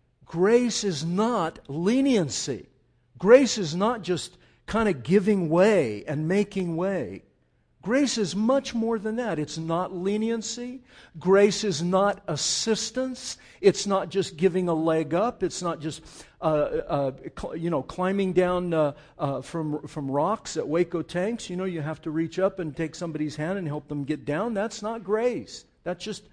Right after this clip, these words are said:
assistance. Grace is not leniency. Grace is not saying to your kids, "Oh, you did a terrible thing here. I'm just gonna let you go." That's not grace. That's leniency.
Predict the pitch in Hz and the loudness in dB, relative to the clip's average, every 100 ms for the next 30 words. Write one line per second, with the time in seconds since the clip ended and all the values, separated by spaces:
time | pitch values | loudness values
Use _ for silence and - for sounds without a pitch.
0 | _ - 190 - - 233 - - 180 104 | _ -8 -6 -4 -6 -8 -8 -10 -12 -12
1 | - - - _ _ _ _ _ _ _ | -14 -16 -16 _ _ _ _ _ _ _
2 | _ _ _ _ _ - - 147 147 180 | _ _ _ _ _ -20 -20 -8 2 4
3 | 185 190 151 175 143 143 170 196 214 214 | 4 0 -2 -2 -2 -2 -2 -2 -2 -4
4 | - 247 262 - _ _ _ _ _ _ | -8 -10 -12 -18 _ _ _ _ _ _
5 | _ _ _ _ - 170 208 240 226 170 | _ _ _ _ -2 6 6 6 -2 0
6 | 202 - - 202 208 196 175 - 202 208 | 0 0 -2 0 -2 0 0 2 6 6
7 | 175 - 226 254 254 165 214 196 214 180 | 6 0 4 6 4 2 0 6 6 6
8 | - 214 214 196 190 247 269 214 190 180 | 4 4 4 4 2 0 0 0 0 0
9 | 196 202 180 208 190 190 185 220 196 254 | -2 -4 -6 -6 -2 -2 -4 -4 2 2
10 | 175 - _ _ _ - 254 - 277 190 | 2 -6 _ _ _ -4 -4 0 -2 0
11 | 160 147 240 240 - - _ _ _ _ | 2 4 2 0 -10 -20 _ _ _ _
12 | _ _ _ _ _ _ _ - 185 - | _ _ _ _ _ _ _ -4 -4 -2
13 | 214 285 285 254 170 - - 95 | -2 2 4 4 4 -2 -8 -8